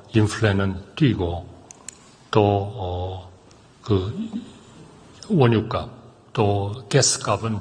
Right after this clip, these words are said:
천정부지로 올랐습니다. 가스값은 그 전에 약 육 개월하고 합쳐서 열 배가 올랐습니다.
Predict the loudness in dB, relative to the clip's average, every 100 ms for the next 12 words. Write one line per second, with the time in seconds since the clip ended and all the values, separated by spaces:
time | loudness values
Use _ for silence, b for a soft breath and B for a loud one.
0 | -4 0 4 4 2 -2 -6 -6 -4 -6
1 | -10 -10 -10 -10 -16 B B B -2 0
2 | 0 0 -2 0 0 0 -2 B B B
3 | B 2 2 2 0 2 2 0 -4 -14
4 | -4 0 0 -2 -18 -16 -6 0 0 2
5 | 4 4 2 0 -4 -12 -10 -8 2 4
6 | 4 2 0 0 -2 -4 -6 -10 -12 -12
7 | -14 -16